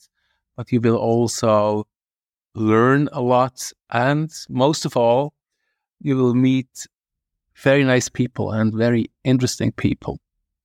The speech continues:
And I would encourage anyone to, um, seek a career in the watch industry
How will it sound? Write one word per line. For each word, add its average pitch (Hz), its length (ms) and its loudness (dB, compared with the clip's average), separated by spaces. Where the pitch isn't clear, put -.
And 117 480 0
I 123 200 0
would 117 260 0
encourage 139 640 0
anyone 139 600 2
to, 120 560 0
um, 117 480 0
seek - 460 -4
a 123 60 0
career 120 800 2
in 113 320 -2
the 110 80 0
watch 120 320 -2
industry 117 680 0